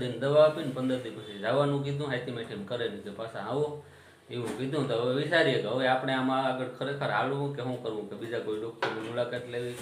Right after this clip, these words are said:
કોઈને સલાહ લેવી, કોઈને બતાવવું. એટલે હવે સી ટી સ્કેનનું જોઈએ હવે આગળ જતા શું કરીએ. ઈ પંદર દિન દવા આપણી લઈ લઈએ તો પછી ખબર. પણ આમાં અટાણે એવું મને કંઈ લાગતું ને. ડૉક્ટરે એવું કીધું કે અહીંયાથી અહીં, અહીંયા ક્યાં આવે ગો અટાણ સુધી? આ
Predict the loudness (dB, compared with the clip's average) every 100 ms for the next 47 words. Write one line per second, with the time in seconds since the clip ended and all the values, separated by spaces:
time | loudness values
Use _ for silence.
0 | -8 -6 -4 -6 -4 2 4 4 2 0
1 | -2 -4 -4 -4 -4 2 2 0 -4 -6
2 | -6 -10 -18 -14 0 0 2 0 2 2
3 | 0 0 -2 -2 0 2 2 2 2 0
4 | 0 -4 -8 -20 -20 0 8 10 12 10
5 | 10 8 8 4 4 2 2 0 0 -2
6 | -2 -2 -2 -2 -2 -4 -4 -2 4 6
7 | 4 0 -2 0 0 0 -2 -4 -6 -6
8 | -6 -4 -4 -4 -2 0 2 2 2 2
9 | 2 -2 0 0 0 -2 0 0 -2 -6
10 | -6 -6 -10 -20 -20 -20 -6 -6 0 2
11 | 4 4 2 2 0 0 2 2 2 0
12 | 0 2 4 6 4 2 2 2 2 0
13 | 0 0 0 0 -2 -4 -4 -6 -6 -4
14 | -2